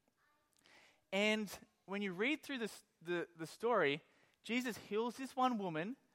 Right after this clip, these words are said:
and then turn around, turn, turns around and goes back. If you look in Matthew fifteen, it says,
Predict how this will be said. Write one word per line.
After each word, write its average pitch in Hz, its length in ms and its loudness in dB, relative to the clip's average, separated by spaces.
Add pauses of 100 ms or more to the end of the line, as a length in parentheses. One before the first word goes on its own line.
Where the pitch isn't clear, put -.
(220)
and 170 100 -2
then 185 140 0
turn 247 320 0
around, 170 480 8 (340)
turn, 220 220 2 (160)
turns 233 320 2
around 165 340 8
and 160 140 -4
goes 147 200 4
back. 175 320 6 (1400)
If 170 120 -6
you 196 80 -2
look 254 160 -2
in 247 100 2
Matthew 214 260 6
fifteen, 180 520 0
it 156 80 -8
says, 170 360 4